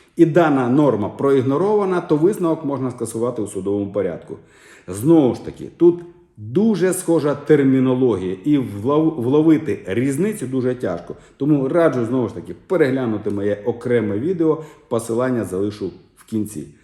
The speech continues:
Мобілізація. Деякі юристи, а також коментатори стверджують, що оскарження В Л К зупиняє мобілізацію. М'яко кажучи, це вкрай хибне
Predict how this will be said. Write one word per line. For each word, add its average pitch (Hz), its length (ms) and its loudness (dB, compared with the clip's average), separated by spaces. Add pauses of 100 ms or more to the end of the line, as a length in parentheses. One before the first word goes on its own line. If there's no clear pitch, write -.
(260)
Мобілізація. 131 840 2 (300)
Деякі 196 540 2
юристи, 202 540 -2
а 117 80 -4
також 131 360 -4 (140)
коментатори 113 840 0 (360)
стверджують, 113 800 2
що 139 160 -4 (140)
оскарження 123 960 0
В 107 100 -4
Л 151 180 0
К 214 280 -4 (360)
зупиняє 165 640 4
мобілізацію. 123 800 0 (180)
М'яко 170 540 0
кажучи, 156 440 -2
це 139 240 -2 (640)
вкрай 180 540 2 (140)
хибне 135 680 0